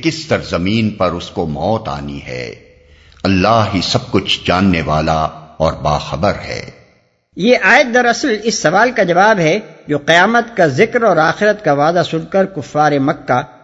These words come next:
Speaker 2: بار بار رسول اللہ صلی اللہ علیہ وسلم سے کرتے تھے کہ آخر وہ گھڑی کب آئے گی۔ قرآن مجید میں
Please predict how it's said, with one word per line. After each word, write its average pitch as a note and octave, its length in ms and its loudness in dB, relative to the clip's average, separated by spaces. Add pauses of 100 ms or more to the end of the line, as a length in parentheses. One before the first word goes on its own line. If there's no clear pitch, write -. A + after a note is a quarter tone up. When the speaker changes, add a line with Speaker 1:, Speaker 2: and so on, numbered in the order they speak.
(160)
Speaker 2:
بار F3+ 320 4
بار A3 280 4
رسول F#3 280 -2
اللہ E3 340 2
صلی C#3 220 -4
اللہ D#3+ 320 2
علیہ C3+ 160 2
وسلم D3 400 -4
سے - 140 -8
کرتے C#3+ 420 -2
تھے C#3 260 -6 (300)
کہ D3+ 80 2
آخر F#3+ 320 4
وہ G#3 200 0
گھڑی E3 200 -2 (120)
کب A#3 240 4
آئے B2 180 0
گی۔ F#2 160 -12 (640)
قرآن F#3+ 240 4
مجید B3 320 2
میں B3+ 140 2